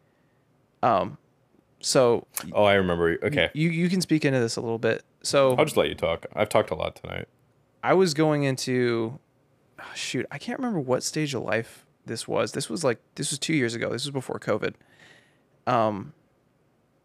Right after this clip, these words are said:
Speaker 1: and we, you were gonna come down and visit, 'cause again, you live in Wisconsin, I live in northern Indiana.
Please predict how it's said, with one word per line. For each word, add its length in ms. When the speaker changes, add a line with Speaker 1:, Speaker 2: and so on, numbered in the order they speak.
Speaker 1:
and 240
we, 600
you 200
were 120
gonna 200
come 320
down 360
and 160
visit, 560
'cause 140
again, 160
you 140
live 140
in 60
Wisconsin, 680
I 80
live 200
in 60
northern 300
Indiana. 560